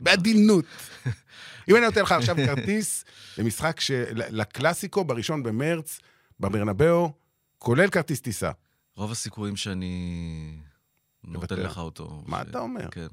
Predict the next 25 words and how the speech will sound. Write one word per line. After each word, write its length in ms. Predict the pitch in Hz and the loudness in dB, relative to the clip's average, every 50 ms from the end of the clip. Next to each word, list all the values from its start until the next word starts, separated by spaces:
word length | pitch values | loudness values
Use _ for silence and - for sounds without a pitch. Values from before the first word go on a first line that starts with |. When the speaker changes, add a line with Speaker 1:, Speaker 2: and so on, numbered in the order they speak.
| - _ _ - | -18 _ _ -12
Speaker 1:
בגלל 240 | 107 95 90 95 87 | -8 -6 -4 -6 -6
הקטע 240 | 80 - 95 - 98 | -6 -8 -10 -10 -10
של 120 | - 82 | -10 -10
הטיסה? 320 | 80 - 73 - - - 185 190 - _ _ _ _ _ _ _ _ | -12 -12 -12 -10 -10 -10 -10 -10 -12 _ _ _ _ _ _ _ _
Speaker 2:
כן. 220 | - 151 147 135 123 107 92 82 - - - - - 110 - - _ _ - | -2 0 0 0 0 -4 -8 -12 -16 -20 -20 -20 -20 -20 -20 -20 _ _ -10
אני, 340 | - 101 110 120 117 117 117 | -6 -4 -2 -2 -2 -2 -2
אני 160 | 78 120 123 120 | 0 0 0 0
בסוף 340 | 113 120 - 170 151 - | 0 2 2 2 0 0
טס 300 | - - 156 143 117 - | 0 0 2 2 2 0
כשצריך, 680 | - - - 107 - - 107 95 95 104 123 139 135 - | -2 -2 -2 -2 -2 -2 -2 -2 -2 -2 -4 -4 -6 -8
כשבסוף, 600 | - - - 92 87 92 - - 101 - - - | -6 -6 -6 -6 -6 -4 -4 -4 -4 -6 -4 -2
אה, 200 | 104 98 98 95 | -2 0 2 2
Speaker 1:
כשאשתך 300 | 92 98 92 90 90 87 104 98 | 2 0 0 0 0 0 2 0
לוחצת. 480 | 98 92 95 87 - - 69 - - - | 0 0 -2 -4 -4 -8 -12 -12 -14 -8
Speaker 2:
כן, 180 | - 113 101 95 | -4 -2 -2 -2
כשאשתי 360 | - - - 101 - - 120 | -2 -2 -4 -4 -2 0 2
אומרת, 320 | 110 104 104 101 98 98 85 | 2 2 2 2 0 0 0
"זהו, 280 | 92 101 98 92 90 | 0 0 0 0 -2
זה 320 | 85 78 85 85 85 80 80 | -6 -6 -6 -6 -6 -6 -8
או 180 | 76 - 90 92 | -8 -6 -6 -4
מכאן 340 | 92 90 - 98 90 87 | -6 -4 -4 -4 -2 -2
או 240 | 87 87 87 87 87 87 | -2 -2 -2 -2 -2 -2
ל-, 240 | 85 85 82 82 78 78 69 - | -2 -2 -2 -4 -4 -6 -8 -8
או 120 | - 82 | -8 -8
לרבנות." 600 | 80 82 78 80 78 76 80 80 107 131 139 - | -6 -6 -6 -6 -6 -6 -4 -4 -4 -4 -4 -6